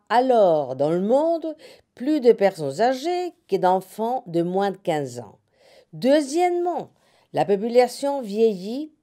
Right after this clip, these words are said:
dans toutes les régions du monde sans exception. Alors que l'Europe occidentale compte actuellement la population la plus âgée,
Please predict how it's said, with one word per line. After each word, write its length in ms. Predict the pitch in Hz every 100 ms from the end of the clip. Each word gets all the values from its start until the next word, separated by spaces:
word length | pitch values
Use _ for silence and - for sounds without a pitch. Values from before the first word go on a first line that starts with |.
| -
dans 240 | 165 170 - _
toutes 260 | 285 330 320
les 160 | 311
régions 480 | 285 226 190 208 247
du 160 | 202 180
monde 400 | 175 202 240 233
sans 640 | - - - 269 285 294 285
exception. 720 | 269 262 254 - 165 135 117 _ _ _ _ _ _
Alors 640 | 190 202 202 190 180 - _ _ _
que 100 | 165
l'Europe 420 | 175 180 202 202
occidentale 760 | 196 - 185 180 180 185 175 151
compte 420 | - 190 185 185 _
actuellement 600 | 160 - 190 175 175 185
la 100 | 165
population 520 | 147 147 160 156 190
la 140 | 170 135
plus 220 | 131 156
âgée, 480 | 233 269 330 359